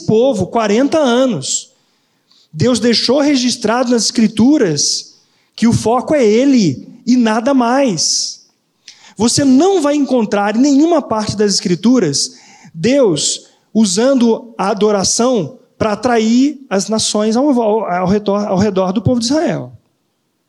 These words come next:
Você não vira, verá nas Escrituras, em nenhum lugar, o louvor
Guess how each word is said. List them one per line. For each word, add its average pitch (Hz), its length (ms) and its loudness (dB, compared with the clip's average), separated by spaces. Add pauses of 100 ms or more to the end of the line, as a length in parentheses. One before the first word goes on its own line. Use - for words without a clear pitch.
(1080)
Você 254 360 0
não 349 440 4
vira, 233 400 2
verá 202 800 0
nas 190 160 -2
Escrituras, 190 840 0 (260)
em 220 80 2
nenhum 240 300 4
lugar, 196 680 0 (360)
o 233 120 4
louvor 247 840 2